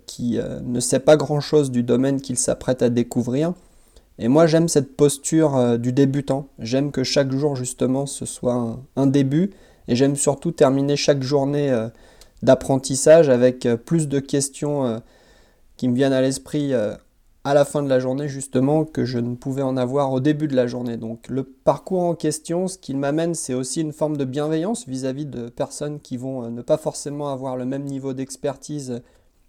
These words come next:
sur tel ou tel sujet qu'on va être amené à aborder ensemble. Et, euh, quelque part, je me sens, euh,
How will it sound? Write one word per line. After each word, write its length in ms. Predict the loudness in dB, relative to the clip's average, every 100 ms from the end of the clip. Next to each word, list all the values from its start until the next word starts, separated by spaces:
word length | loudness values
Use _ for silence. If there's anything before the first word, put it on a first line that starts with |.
| -8
sur 200 | -6 -2
tel 160 | 0
ou 100 | 0
tel 180 | -2 -4
sujet 320 | -4 -4 -4
qu'on 160 | -4 -4
va 100 | -4
être 200 | -4 -8
amené 340 | -8 -6 -4 -6
à 160 | -6
aborder 500 | -8 -6 -4 -4 -6
ensemble. 480 | -6 -6 -4 -4 -4 -10 _ _ _ _ _
Et, 260 | -2 2 2
euh, 300 | 2 -2 -6 -12 _ _ _ -8
quelque 260 | -4 -2
part, 260 | 0 0 -2
je 100 | -4
me 120 | -6
sens, 380 | -6 -6 -6
euh, 120 | -6